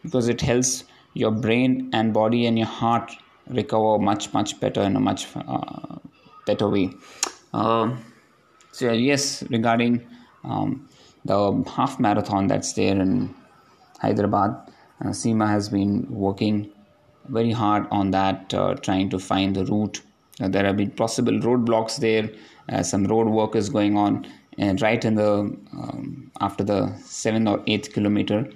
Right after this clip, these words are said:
of the marathon, so, uh, they had to find a new way.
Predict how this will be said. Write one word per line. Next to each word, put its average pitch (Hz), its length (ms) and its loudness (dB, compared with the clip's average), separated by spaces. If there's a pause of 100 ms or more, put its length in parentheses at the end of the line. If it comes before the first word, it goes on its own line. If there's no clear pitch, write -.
(440)
of 101 220 0
the 110 100 0
marathon, 104 500 2
so, 107 480 0 (340)
uh, 107 120 -4
they 104 140 0
had 110 300 -2
to 101 100 -2
find 101 360 0
a 95 60 2
new 101 200 2
way. 107 360 0